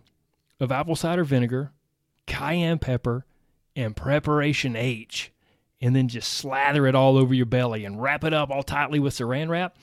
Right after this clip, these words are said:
do this thirty minutes each day, or as long as you can take the smell or the incredible burning sensation on your skin. And then,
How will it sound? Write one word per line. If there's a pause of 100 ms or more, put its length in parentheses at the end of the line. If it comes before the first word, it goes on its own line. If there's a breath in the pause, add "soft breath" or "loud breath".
(420 loud breath)
do
this
thirty
minutes
each
day, (420 soft breath)
or
as
long
as
you
can
take
the
smell
or
the
incredible
burning
sensation
on
your
skin. (640 soft breath)
And
then,